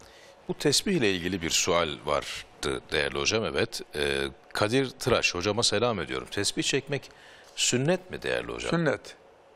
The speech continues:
Speaker 2: Namazlardan sonra tesbih çekmek sünnet.
Speaker 1: Peki bahsedilen tesbih bu alet mi efendim?
Speaker 2: Yok.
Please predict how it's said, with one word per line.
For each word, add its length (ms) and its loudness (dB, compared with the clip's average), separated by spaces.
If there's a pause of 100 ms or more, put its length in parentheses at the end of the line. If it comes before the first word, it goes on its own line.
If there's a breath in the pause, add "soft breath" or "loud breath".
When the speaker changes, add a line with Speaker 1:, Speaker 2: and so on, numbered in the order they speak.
(760)
Speaker 2:
Namazlardan 580 4
sonra 240 2
tesbih 320 0
çekmek 460 -2
sünnet. 480 -2
Speaker 1:
Peki 240 -4
bahsedilen 480 2
tesbih 480 0
bu 280 -2 (320)
alet 340 0
mi 80 -4
efendim? 280 -6
Speaker 2:
Yok. 520 0